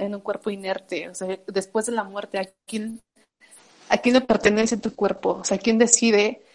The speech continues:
eh, si tu cuerpo va a ser, eh, cremado, si lo van a enterrar? O sea, ¿quién decide la, el fin de ese cuerpo, no? Que justo, eh, es también esta polémica de, del cuerpo de Barragán, de las cenizas. ¿Qué, qué opinan ustedes al respecto?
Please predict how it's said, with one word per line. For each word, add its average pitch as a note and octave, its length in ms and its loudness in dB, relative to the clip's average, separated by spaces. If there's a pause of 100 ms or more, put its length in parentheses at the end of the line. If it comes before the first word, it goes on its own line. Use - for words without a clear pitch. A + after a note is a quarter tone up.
(220)
eh, G3 160 -6
si G3+ 120 -2
tu G#3+ 160 -4
cuerpo G#3+ 680 2
va G3+ 80 6
a G3 40 2
ser, G3 500 -4
eh, F#3 280 -8
cremado, G#3+ 480 4
si G3+ 120 -10
lo F#3 120 -4
van G3+ 120 -4
a - 20 -2
enterrar? G#3 580 4
O G3+ 80 -8
sea, G3 220 -6 (360)
¿quién B3+ 140 2
decide B3+ 440 4
la, A3 240 0
el G3+ 180 -4
fin C#4+ 320 0
de G3+ 160 0
ese G3 180 -10
cuerpo, F#3 460 -6 (140)
no? B3 320 -8 (800)
Que A3 80 4
justo, A#3+ 440 4
eh, G#3+ 60 4 (220)
es A3 500 2
también A3+ 300 2
esta A#3 220 0
polémica G#3 460 0
de, F3+ 340 -4 (340)
del F#3+ 180 -2
cuerpo G#3+ 280 -2
de G3 60 0
Barragán, F#3 460 0 (180)
de F#3+ 120 -6
las F3+ 160 -8
cenizas. G3 640 -10 (800)
¿Qué, A3 100 2 (160)
qué A3+ 80 4
opinan G#3+ 340 0
ustedes G3 440 -2
al G3 80 -2
respecto? - 520 -10